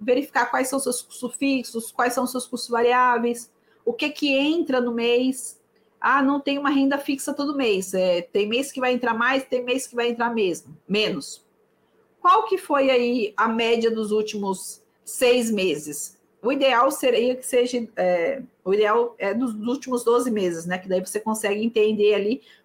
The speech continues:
qual que é o seu valor de entrada dentro do mês. Então, se você conseguir levantar isso, você sabe que você tem uma média ali. E aí você, "Ó, vou ter que vender tanto, tantas casas aqui pra me conseguir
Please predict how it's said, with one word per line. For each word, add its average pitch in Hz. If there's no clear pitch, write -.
qual 247
que 247
é 254
o 240
seu 220
valor 190
de 226
entrada 202
dentro 190
do 185
mês. -
Então, 196
se 214
você 233
conseguir 277
levantar 233
isso, 277
você 226
sabe 349
que 427
você 370
tem 269
uma 247
média 185
ali. 151
E 190
aí 196
você, 247
"Ó, 180
vou 190
ter 226
que 247
vender 247
tanto, 294
tantas 381
casas 277
aqui 262
pra 302
me 349
conseguir 381